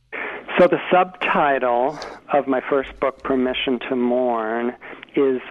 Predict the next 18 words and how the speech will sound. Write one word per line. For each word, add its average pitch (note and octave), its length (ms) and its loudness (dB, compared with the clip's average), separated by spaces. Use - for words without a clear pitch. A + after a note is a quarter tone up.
a C#3 140 0
new C#3 580 2
way A#2+ 580 -4
to C3+ 80 -2
do B2 240 -4
grief. - 380 -6
When C#3+ 180 0
my C#3+ 120 0
daughter C#3 340 0
Erin D3 420 -2
died, A2+ 520 -4
I G3+ 300 0
did C#3 360 0
grief A#2+ 440 -2
what C#3+ 160 0
I C3 100 0
call C3 280 -2
the C3+ 180 -2